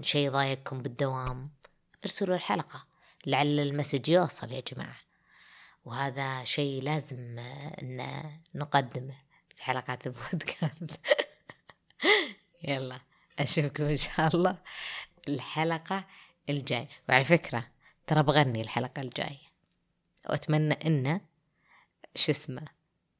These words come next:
أهلي ما يسمعون الحلقة ذي، لأن الحلقة الجاية فيها ضروري إن أنا أغني. ليه؟ لأن السالفة فيها، فيها س-، شيء صاير لي بالجامعة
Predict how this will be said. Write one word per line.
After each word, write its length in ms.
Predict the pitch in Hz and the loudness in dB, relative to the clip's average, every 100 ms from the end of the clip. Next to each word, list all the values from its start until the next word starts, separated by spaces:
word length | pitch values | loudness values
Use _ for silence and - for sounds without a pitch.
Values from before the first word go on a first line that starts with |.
| - | 4
أهلي 240 | 151 170 170 | 8 10 8
ما 140 | 147 | 6
يسمعون 340 | 143 151 143 | 4 4 6
الحلقة 540 | 147 - 147 135 - 143 | 6 4 0 0 -2 -4
ذي، 260 | 127 127 - - - - - | -4 -8 -12 -12 -12 -4 0
لأن 120 | 139 | 2
الحلقة 400 | 127 165 170 170 | 6 6 8 6
الجاية 400 | 156 170 165 160 | 6 6 6 4
فيها 640 | - 185 175 147 175 202 - - - _ _ | 6 6 6 6 4 0 -8 -20 -20 _ _
ضروري 460 | 143 165 175 190 156 | 8 12 12 12 10
إن 140 | 131 | 6
أنا 240 | - 135 131 | 2 2 0
أغني. 400 | 127 127 123 127 | -2 -4 -4 2
ليه؟ 380 | 147 156 151 _ _ _ - | 2 2 -2 _ _ _ 0
لأن 280 | 143 147 | 2 6
السالفة 520 | 147 - - 190 175 147 | 6 4 6 6 6 4
فيها، 440 | 165 165 127 123 | 6 6 6 -2
فيها 400 | - 156 151 131 | -2 2 2 2
س-، 240 | - - | 0 -2
شيء 220 | - 156 151 | 4 6 6
صاير 360 | 151 151 151 | 6 6 6
لي 100 | 139 | 2
بالجامعة 640 | 127 131 156 160 170 180 | 0 2 6 6 6 2